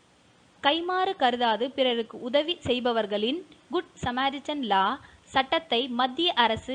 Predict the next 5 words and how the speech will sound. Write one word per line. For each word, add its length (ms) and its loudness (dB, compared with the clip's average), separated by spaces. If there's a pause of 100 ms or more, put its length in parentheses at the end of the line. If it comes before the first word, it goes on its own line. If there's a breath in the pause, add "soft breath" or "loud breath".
இரண்டாயிரத்தி 640 -2 (100)
பதினாலில் 640 -2 (260 loud breath)
உருவாக்கியது. 720 -2 (640)
இச்சட்டமானது 1080 0
விபத்தில் 520 0